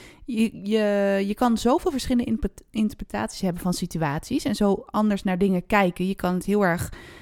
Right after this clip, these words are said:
als je een negatief zelfbeeld hebt, ga je natuurlijk ook veel negatiever naar je eigen prestaties en meerwaarde kijken, terwijl dat er echt wel is. Dus dat laat het boek ook wel, eh, op een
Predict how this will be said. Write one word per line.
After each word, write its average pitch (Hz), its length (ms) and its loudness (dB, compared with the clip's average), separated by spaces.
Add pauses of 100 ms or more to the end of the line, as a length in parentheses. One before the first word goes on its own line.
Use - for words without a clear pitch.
(180)
als 208 200 4
je - 40 2
een 208 80 4
negatief 202 300 0
zelfbeeld 247 480 0
hebt, 170 180 -2
ga 247 120 2
je 254 80 4
natuurlijk 220 380 -2
ook 190 180 -4
veel 240 280 -2
negatiever 208 540 -4
naar 196 140 -2
je 196 120 0
eigen 196 460 -2
prestaties 190 800 -4
en 185 320 0 (440)
meerwaarde 175 460 4
kijken, 254 340 0
terwijl 190 220 2
dat 196 160 2
er - 80 0
echt - 240 -4
wel 180 120 -2
is. 202 280 -2
Dus 175 120 -8
dat 240 180 -4
laat 240 180 -4
het 190 80 -4
boek 202 260 -4
ook 233 180 -4
wel, 151 240 -4
eh, - 60 -10 (340)
op - 200 4
een 233 300 4